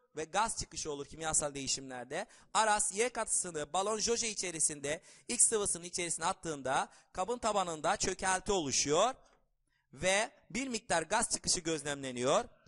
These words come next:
Bu olayla ilgili olarak maddenin tanecik yapısı değişmiştir. Doğru.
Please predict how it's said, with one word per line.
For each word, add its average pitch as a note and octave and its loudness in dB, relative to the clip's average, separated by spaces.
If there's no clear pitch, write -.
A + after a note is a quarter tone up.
Bu A3+ 8
olayla B3+ 2
ilgili F#3 -4
olarak C#3 -2
maddenin G3+ -6
tanecik A3+ -2
yapısı A#3+ 0
değişmiştir. G#3 -2
Doğru. G3+ 6